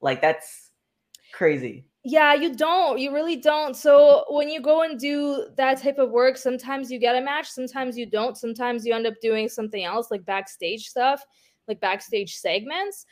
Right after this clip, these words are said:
Speaker 1: Mm-hmm.
Speaker 2: So it's never guaranteed. So it's always like you're sitting there anticipating, like,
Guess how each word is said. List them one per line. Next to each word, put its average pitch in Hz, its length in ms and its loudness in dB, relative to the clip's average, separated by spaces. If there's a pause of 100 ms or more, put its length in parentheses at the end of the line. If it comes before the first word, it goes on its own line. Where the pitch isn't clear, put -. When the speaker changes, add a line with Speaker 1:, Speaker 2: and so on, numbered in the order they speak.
(120)
Speaker 1:
Mm-hmm. 175 320 -2
Speaker 2:
So - 300 12
it's 269 180 4
never 294 240 0
guaranteed. 269 580 -4
So 226 140 0
it's 226 100 -4
always 247 300 6
like 247 140 6
you're 247 100 2
sitting 247 300 0
there 240 140 -2
anticipating, 220 680 -6
like, 214 200 -4